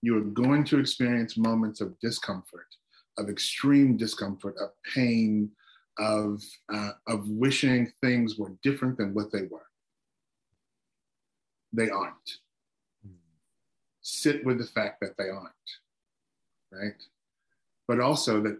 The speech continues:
every cloud, every storm runs out of rain eventually, right? And so we will see, um, an end to this suffering in some way, depending on your tradition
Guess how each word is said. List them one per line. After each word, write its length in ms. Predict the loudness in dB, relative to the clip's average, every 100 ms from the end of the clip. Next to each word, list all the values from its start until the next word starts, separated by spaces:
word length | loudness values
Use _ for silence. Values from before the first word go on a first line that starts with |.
| 0
every 360 | 0 2 -2
cloud, 400 | -2 0 0 0 -10 -16 -8 -4
every 220 | 0 0
storm 420 | 2 0 2 0
runs 260 | 0 0 -2
out 120 | -4
of 140 | -2
rain 320 | 0 0 -2 -4
eventually, 460 | -2 0 0 -4 -10 _ _ _ _ _ _ _ _ _ _ -10
right? 200 | -4 -4 -4
And 160 | -8
so 200 | -2 0
we 340 | 0 2 2 4
will 220 | 2 0
see, 720 | -4 -2 2 4 4 2 -2 -10 _ _ _ _ _ _ -8
um, 380 | -4 -2 -4 -6 -4
an 180 | -2 -2 2
end 300 | 4 4 2
to 100 | -2
this 240 | -2 -4
suffering 380 | -4 -4 -6 -6
in 120 | -6
some 280 | -6 -6 -6
way, 140 | -10 -18 -20 _ _ _ _ _ _ _ _ _ _ -8
depending 640 | -4 -4 -2 0 2 4 4
on 220 | 4 2
your 120 | 0
tradition 480 | -2 -2 -2 -4